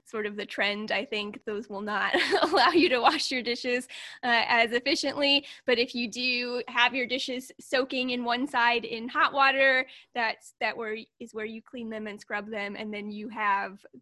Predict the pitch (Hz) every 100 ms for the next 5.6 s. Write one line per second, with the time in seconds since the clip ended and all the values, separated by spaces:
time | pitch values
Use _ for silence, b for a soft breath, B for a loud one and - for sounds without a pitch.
0 | _ _ - 220 - - 220 214 233 202
1 | 202 196 185 208 196 202 208 202 202 208
2 | _ - 220 220 214 285 - 320 349 240
3 | 214 226 233 - - 220 - 226 233 -
4 | - 233 226 220 226 220 208 214 226 214
5 | - 220 220 226 220